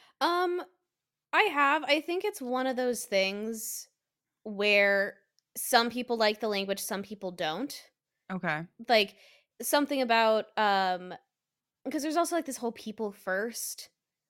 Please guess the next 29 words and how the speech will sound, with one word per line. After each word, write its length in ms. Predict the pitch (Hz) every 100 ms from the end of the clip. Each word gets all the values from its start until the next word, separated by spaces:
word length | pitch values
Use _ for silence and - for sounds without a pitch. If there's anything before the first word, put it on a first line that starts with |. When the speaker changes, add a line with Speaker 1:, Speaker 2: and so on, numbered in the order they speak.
| _
Speaker 1:
language, 760 | 220 226 226 240 233 226 - - _
and 380 | 226 220 220 202 - _ _ _ _ _ _ _ _
it 160 | - 269
depends 400 | 277 240 233 233
on 140 | 220 220
the 80 |
person 680 | 196 - 208 196 220 226 226 - _ _ _ -
is 160 | 240
what 120 | 214
I 140 | 214 196
see 420 | 196 220 220 208 _ _ _ _ _ -
Speaker 2:
Okay. 60 | - 269
Speaker 1:
most 160 | 277 - _ -
of 260 | 220 220 -
the 80 |
time, 360 | 254 294 320 320 240
like, 200 | 220 202
which 220 | 208 208
Speaker 2:
That's 100 | 202 208
fair. 40 |
Speaker 1:
language 260 | 190 196 196
they 100 | 196
prefer. 640 | 190 180 - 180 185 202 208 _ _ _ _ -
Um, 540 | 202 190 180 175 170 - _ _ _ _ _ _ _ _ _ _ _ _ _ _ _ _ -
we 160 | 277
can 140 | 302 359
say 160 | 392
enslaved 640 | 302 247 - 196 180 180
people. 520 | - - - - -